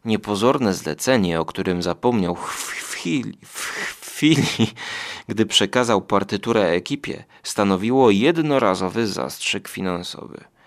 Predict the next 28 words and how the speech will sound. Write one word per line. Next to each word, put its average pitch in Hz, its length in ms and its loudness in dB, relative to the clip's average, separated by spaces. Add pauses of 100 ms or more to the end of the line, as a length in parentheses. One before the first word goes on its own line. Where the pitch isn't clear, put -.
(400)
Nie 104 120 4
wiązał 117 380 4
z - 60 -4
tym 117 180 -2
jednak 110 300 2
żadnych 104 320 0
nadziei 98 400 -2
na 80 120 -2
przyszłość. - 720 -8 (320)
Ale 95 280 4
kiedy 107 280 2
dwóch 101 400 2
reżyserów, 85 800 -4 (400)
Kazimierz 104 520 0
Kuc - 600 -4 (140)
i 104 100 -2
Bogdan 104 480 2
Poręba, 98 540 0 (340)
niemal 98 320 2
jednocześnie 151 840 0
zamówiło 104 640 0
u 98 100 -2
niego 110 320 0
ścieżki - 500 -4
dźwiękowe 101 560 -2
do 98 120 -2
swoich - 400 -6
fabuł, 98 420 -2